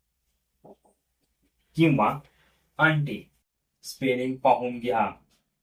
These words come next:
काही जण शेवटी वाय करतात. ओके, त्याच्यानंतर हे मुद्दे लक्षातच ठेवा, अंकल, आंट किंवा आंटी.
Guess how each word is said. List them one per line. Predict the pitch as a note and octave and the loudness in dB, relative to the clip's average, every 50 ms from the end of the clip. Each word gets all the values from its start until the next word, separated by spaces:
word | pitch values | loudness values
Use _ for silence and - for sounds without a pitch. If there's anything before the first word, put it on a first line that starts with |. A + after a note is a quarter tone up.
| _ _ _ _ - | _ _ _ _ -6
काही | A2+ A#2 A#2 A#2+ A#2 | -4 -4 -4 -4 -4
जण | A2+ B2 B2+ C#3 C#3+ D3 - - _ _ _ _ _ | -2 0 0 0 0 -2 -6 -12 _ _ _ _ _
शेवटी | - - - A#2+ A2+ A2+ A2 - B2+ C3 C#3+ D#3+ D3+ - _ _ - G#2 G#2 | -16 -8 -6 -6 -6 -6 -6 -6 -6 -4 -4 -6 -6 -10 _ _ -10 -4 0
वाय | A2 G#2+ G2+ G#2 G#2 | 0 0 0 0 -2
करतात. | - A2 G#2 G#2 - - G2+ F#2+ - - _ _ _ _ - | -2 -4 -4 -4 -4 -4 -4 -4 -6 -12 _ _ _ _ -2
ओके, | C3 C#3+ C#3 C3+ B2 - - - _ _ _ _ _ _ _ _ _ _ - - _ - | 0 0 0 0 -4 -4 -6 -10 _ _ _ _ _ _ _ _ _ _ -20 -10 _ -2
त्याच्यानंतर | C3 B2+ B2+ D3+ D3 C3+ B2+ A#2+ G2+ F#2+ F2+ - _ _ _ _ _ _ _ _ _ _ _ _ _ _ _ - | 0 2 2 2 2 0 -2 -4 -6 -8 -10 -12 _ _ _ _ _ _ _ _ _ _ _ _ _ _ _ -4
हे | C3+ C3+ D3 D3+ D3+ E3 - _ _ _ _ _ _ _ _ _ _ _ | -2 0 0 0 -2 -6 -10 _ _ _ _ _ _ _ _ _ _ _
मुद्दे | - A#2+ A#2+ B2+ A#2 A#2 C3 C3 C3 | -16 -14 -14 -12 -6 -4 -2 -2 0
लक्षातच | - - - - E3+ - - - A#2+ - - | -2 -4 -6 -8 -8 -8 -6 -6 -8 -8 -8
ठेवा, | - - A2+ A2 A2 - - - - - - - - - - _ - - - - - - - _ _ _ _ _ _ _ _ _ _ _ _ _ _ _ _ _ | -6 -4 -2 0 0 -2 -2 -6 -14 -18 -20 -20 -20 -20 -20 _ -20 -20 -20 -20 -20 -20 -20 _ _ _ _ _ _ _ _ _ _ _ _ _ _ _ _ _
अंकल, | - B2 B2 A#2+ A2+ C3 B2+ B2 B2 A#2+ A#2+ - _ - | -4 -4 -4 -2 0 2 2 2 2 0 -6 -12 _ -2
आंट | A#2+ B2 B2 A#2+ A#2 A2+ A2+ - | 0 0 2 2 0 -4 -8 -12
किंवा | - - A2+ A#2 A#2 A#2 | -10 -4 -2 -2 -2 -2
आंटी. | A#2+ A#2+ A#2+ A#2+ A#2 A#2+ A2+ G2+ - - | -2 -2 -2 -2 -4 -6 -8 -10 -10 -14